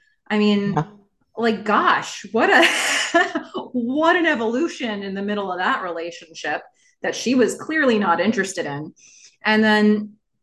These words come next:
Speaker 1: you know, so now he, here he is starting a brand new semester, new classes, new swim schedule, whatever. And it does feel like a fresh start to him. And so I suppose if he's gonna have this realization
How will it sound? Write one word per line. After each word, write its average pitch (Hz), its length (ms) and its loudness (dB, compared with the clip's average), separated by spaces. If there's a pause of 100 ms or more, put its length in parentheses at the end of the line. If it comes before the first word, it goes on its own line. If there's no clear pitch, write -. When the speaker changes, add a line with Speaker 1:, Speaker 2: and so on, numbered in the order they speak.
Speaker 1:
you 240 100 0
know, 208 280 -2
so - 180 -2
now 254 240 2
he, 226 480 2
here 254 240 -2
he 254 120 0
is 294 260 -4
starting 202 300 -4
a 170 60 -8
brand 202 380 0
new 196 160 -2
semester, 151 680 -8
new 135 160 -10
classes, 202 880 -2
new 147 200 -12
swim 208 340 -2
schedule, 185 600 -2
whatever. 190 600 -4 (760)
And 185 580 -6
it 202 160 -4
does 220 440 0
feel 175 220 -4
like 165 300 -4
a 160 140 -6 (200)
fresh 156 320 -6
start - 400 -8
to 220 120 -4
him. 262 380 0 (760)
And 208 180 2
so 196 540 0
I 190 60 -6
suppose 190 380 -4
if 190 100 -6
he's 175 160 -4
gonna 156 200 -6
have 156 200 -6
this 151 180 -12
realization 147 920 -8